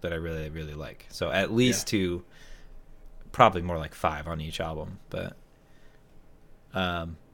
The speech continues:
Speaker 1: and it's weird 'cause I'll listen to the whole thing all the way through, and then someone's like, you know, "What's your favorite song on that album?" I'll be like,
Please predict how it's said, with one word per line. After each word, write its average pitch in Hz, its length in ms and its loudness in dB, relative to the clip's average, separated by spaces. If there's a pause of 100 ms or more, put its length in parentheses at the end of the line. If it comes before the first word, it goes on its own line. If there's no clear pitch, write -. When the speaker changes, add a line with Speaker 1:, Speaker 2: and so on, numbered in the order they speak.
(320)
Speaker 1:
and 135 100 6
it's - 120 2
weird 151 240 12
'cause 123 120 8
I'll 131 140 12
listen 143 260 10
to 117 60 10
the 107 100 12
whole 113 140 10
thing 110 200 2
all 101 120 8
the 95 60 6
way 92 100 6
through, 113 340 8
and 95 100 4
then 95 80 2
someone's 92 340 0
like, 87 340 0 (1000)
you 92 80 0
know, 82 280 0 (100)
"What's 120 180 8
your 110 60 -2
favorite 98 220 8
song 104 200 4
on 95 80 4
that 90 100 4
album?" 101 260 8
I'll 87 100 -2
be - 60 -
like, 82 220 -6